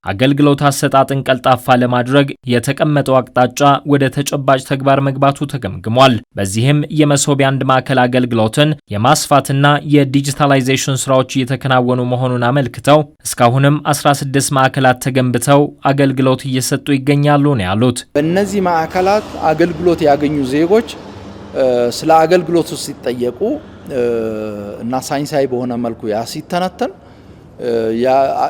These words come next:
Speaker 2: ተገልጋይ እርካታው ከዘጠና አምስት ፐርሰንት በላይ ነው የሆነው። እ፣ ስለዚህ፣ እ፣ ይሄ ጉዳይ በተለይ መሶብ አንድ ማዕከል አገልግሎትን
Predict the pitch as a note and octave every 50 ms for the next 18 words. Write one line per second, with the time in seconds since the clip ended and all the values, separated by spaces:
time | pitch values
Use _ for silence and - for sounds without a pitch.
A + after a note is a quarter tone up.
0 | - - - - - - - D3+ D3 E3+ E3+ D#3 E3+ E3 D3 C#3+ C#3 - - D3
1 | C#3+ C#3+ - F#3+ G#3 C4 B3 - - - - - - - D#3 C#3+ C#3+ - E3+ D#3+
2 | D#3+ E3 E3+ E3+ E3 - - - D3+ - - - E3 D3+ - - A#2+ A#2+ A#2+ A#2
3 | A#2 A2 F#2+ F#2 F#2 F#2+ - - - A2 - - E2+ D2 - - - - - -
4 | - - - - - - - - - - - - - - - G#2 G2+ G#2 G#2 G#2
5 | G2+ G2+ G2 G2 G2+ G#2 G#2 G#2+ - - - - - B2 A#2 A#2 B2 B2 B2+ D#3
6 | G3+ G#3+ G#3+ - - - - - - C3 B2 A#2+ A#2 A2+ A2 A2 G#2+ G#2+ G#2+ G#2+
7 | - - - - - - - - - - - - - - - - - - C#3+ B2
8 | A#2+ D3 C#3+ C3 A#2+ C3 B2 G#2+ - F3 F3+ G3+ A3 F3 A#2+ A#2 - B2 B2+ B2
9 | B2 A#2+ - C#3 C3+ B2+ A#2+ A#2+ A#2+ A#2+ A#2+ B2 A2 A2+ - B2+ A#2 A#2 A#2 B2
10 | A#2+ A2+ A#2 A#2+ A#2 A2+ - B2 A2+